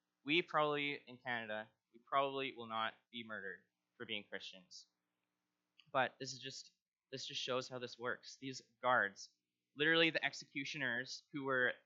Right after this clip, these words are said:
cutting off the heads of Christians, would often become Christians because they see that these people are choosing something better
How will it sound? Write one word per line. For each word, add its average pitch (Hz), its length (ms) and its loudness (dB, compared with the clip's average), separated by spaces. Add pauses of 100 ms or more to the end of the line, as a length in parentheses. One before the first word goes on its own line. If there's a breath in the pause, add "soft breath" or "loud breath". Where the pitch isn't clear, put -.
(160)
cutting 143 220 2
off 143 200 4
the 135 80 -10
heads 113 500 0 (280)
of 123 180 -4
Christians, 107 680 -4 (360)
would 139 120 0
often 135 520 2
become 127 380 -2
Christians - 720 -8 (800)
because 135 300 0
they 135 140 2
see 143 440 0
that 123 160 -6
these 131 160 -6
people 131 340 -4
are 117 220 0
choosing 135 500 -6 (220)
something 131 460 -4
better 117 280 2